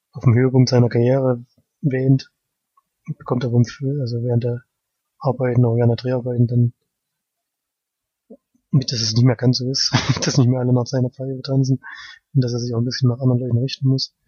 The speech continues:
Er wollte auch zuerst die Rolle im Film nicht annehmen, weil sie ihm nicht gefallen hat und kommt dann doch relativ deutlich gesagt, dass er jetzt nicht mehr in der Position ist, sich nach Rollen auszusuchen, sondern dass er jetzt halt einfach das nehmen muss, was, was ihm auf dem Tisch liegt. Und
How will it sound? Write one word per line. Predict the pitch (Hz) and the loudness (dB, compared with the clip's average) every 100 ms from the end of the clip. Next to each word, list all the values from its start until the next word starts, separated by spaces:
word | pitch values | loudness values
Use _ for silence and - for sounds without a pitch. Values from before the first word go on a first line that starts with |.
| _ _ _ _ _ _ _ _ | _ _ _ _ _ _ _ _
Er | 120 | -4
wollte | 113 | -2
auch | 113 | 0
zuerst | - 127 | 0 -2
die | 156 | -2
Rolle | 127 120 | 0 2
im | 113 | 2
Film | 131 120 | 2 2
nicht | 113 - - - - | 2 -4 -10 -18 -2
annehmen, | 131 131 127 117 | 2 2 2 0
weil | 110 | 0
sie | 117 | -2
ihm | |
nicht | 117 | -2
gefallen | - 123 123 | -4 -4 0
hat | 127 117 | 0 0
und | 120 110 - | -2 -2 -4
kommt | 120 | -2
dann | 113 | -2
doch | 117 - _ - | -4 -10 _ -16
relativ | 127 - | -16 -12
deutlich | 127 120 110 | -10 -10 -10
gesagt, | - 127 120 - - _ _ _ _ _ _ _ _ _ _ _ _ | -8 -6 -8 -10 -20 _ _ _ _ _ _ _ _ _ _ _ _
dass | 123 | -6
er | 123 | -2
jetzt | 123 | 4
nicht | |
mehr | 127 | 4
in | 120 | 2
der | 113 | -2
Position | 120 117 127 | -4 -4 -2
ist, | 123 | 0
sich | 120 | 2
nach | 117 117 | 0 0
Rollen | 117 | 0
auszusuchen, | 123 135 135 131 135 135 - _ _ _ _ _ _ _ - | -2 -4 -6 -6 -2 -2 -2 _ _ _ _ _ _ _ -14
sondern | - 123 | -2 0
dass | 117 | 0
er | 120 | -2
jetzt | 117 | -4
halt | 123 | -4
einfach | 127 117 | -4 -6
das | - 120 | -4 0
nehmen | 127 123 | 4 2
muss, | 120 | 2
was, | 123 - - _ _ _ _ _ _ _ _ - | -4 -6 -10 _ _ _ _ _ _ _ _ -4
was | 120 | 0
ihm | 120 | 2
auf | 113 | 2
dem | |
Tisch | 117 143 - | 0 0 -2
liegt. | 143 - - _ _ _ _ _ _ _ _ - - - | -4 -4 -12 _ _ _ _ _ _ _ _ -14 -10 -2
Und | 160 120 - | 2 2 -2